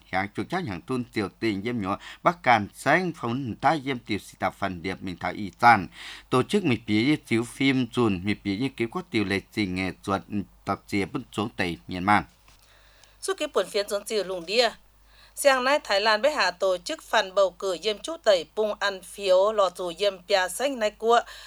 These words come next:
Speaker 2: Ủy ban bầu cử của Thái Lan hạ bé quyết định tổ chức phần ăn phiếu diêm có tẩy pung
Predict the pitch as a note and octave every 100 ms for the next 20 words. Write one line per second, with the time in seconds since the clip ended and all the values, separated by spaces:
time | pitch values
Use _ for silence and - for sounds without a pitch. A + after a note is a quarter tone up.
0 | - A#3+ G#3+ C4 C4 A3 G3+ F3+ G#3 G3
1 | E3+ C#4+ D#4+ - F3+ G3 G#3 G3 E3+ D#3
2 | A3+ - F4 G3+ F#3 F3+ F#3+ E3 - D4
3 | - - G#3 E3+ - G3 F#3 - F#3+ F#3
4 | G3+ G#3 F#3 D#4+ G#3 E3+ - G3+ G3+ F#3